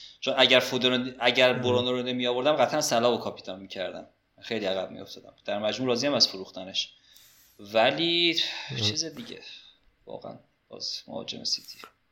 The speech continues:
Speaker 1: چی بگیم؟
Speaker 2: مم، من،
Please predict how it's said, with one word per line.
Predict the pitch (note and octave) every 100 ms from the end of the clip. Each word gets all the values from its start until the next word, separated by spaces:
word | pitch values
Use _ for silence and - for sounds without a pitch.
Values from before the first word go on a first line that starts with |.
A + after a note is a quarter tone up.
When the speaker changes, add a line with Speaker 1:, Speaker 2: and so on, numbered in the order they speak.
| _ _ _ _ - _ _ _ _ _ _
Speaker 1:
چی | - G#2 G2+
بگیم؟ | - _ _ - - - _
Speaker 2:
مم، | - B2 B2+ B2 B2 B2+ B2+ E3+ - _ _ F#3+ - -
من، | C3+ C#3+ D3 F3+